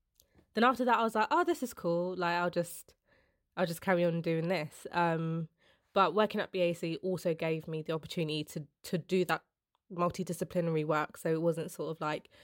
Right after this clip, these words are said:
"We are a theatre and we work with plays and that's all we're gonna do." But I could sort of rock up and be like, "I wanna do an open mic," and they'll be like, "Cool."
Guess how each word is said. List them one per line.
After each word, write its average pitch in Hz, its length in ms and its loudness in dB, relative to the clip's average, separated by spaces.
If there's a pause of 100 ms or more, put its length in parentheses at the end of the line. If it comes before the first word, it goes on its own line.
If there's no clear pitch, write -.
(360)
"We 226 140 4
are 226 160 4
a 214 40 -2
theatre 240 540 0
and 160 140 -4
we 165 120 0
work 170 260 -2
with 170 140 -2
plays 160 380 0
and 156 100 -4
that's - 200 -6
all 151 100 -2
we're 147 120 -2
gonna 147 240 -8
do." 151 400 0 (720)
But 156 60 0
I 165 80 2
could 165 160 -6
sort - 160 0
of 156 100 -4
rock 165 180 -2
up 160 120 -8
and 156 100 -6
be 151 120 0
like, 151 260 0
"I 160 80 0
wanna 170 220 2
do 160 120 -4
an 151 140 -2
open 156 280 -4
mic," 160 300 -4
and 156 100 -6
they'll 147 100 -4
be 156 140 -6
like, 147 340 -6 (420)
"Cool." - 360 0